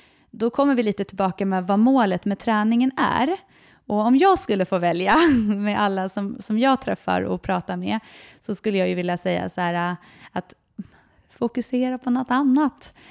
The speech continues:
För alldeles för många, tycker jag, det här är min, helt min egna, egna åsikt, fokuserar ju på viktnedgång i träningen. Eh, och absolut att man kan ha det i sin, liksom, tanke och att det, det är målet. Därav blir träningen också väldigt ofta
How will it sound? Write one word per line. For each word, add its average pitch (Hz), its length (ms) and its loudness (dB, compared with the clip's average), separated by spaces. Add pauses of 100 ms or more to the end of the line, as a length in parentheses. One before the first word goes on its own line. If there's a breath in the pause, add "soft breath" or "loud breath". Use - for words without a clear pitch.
(160 loud breath)
För - 120 -8
alldeles 277 560 2
för - 80 -6
många, 196 300 0
tycker 185 240 -4
jag, 208 340 2
det 240 80 2
här 254 80 4
är 220 40 4
min, 202 160 0
helt 196 280 0
min 175 180 -2
egna, 175 300 -6
egna 180 360 -4
åsikt, - 300 -10 (140)
fokuserar 185 540 -4
ju 170 100 -2
på 175 160 -6
viktnedgång 180 1040 -6
i 196 80 -8
träningen. 180 680 -4 (600 soft breath)
Eh, 180 360 -6
och - 260 -4 (1080)
absolut 240 640 -2
att - 200 -8
man 190 180 -6
kan 190 120 -4
ha 180 140 0
det 170 200 -2
i 175 120 -4
sin, 175 240 -8
liksom, 175 380 -12
tanke 185 360 -8
och 180 40 -6
att 180 60 -12
det, 180 280 -6 (360 soft breath)
det 185 180 -2
är 185 160 0
målet. 202 560 0
Därav 240 420 2
blir 180 160 -4
träningen 185 340 -4
också - 180 -8
väldigt 185 260 -6 (320)
ofta 226 480 -2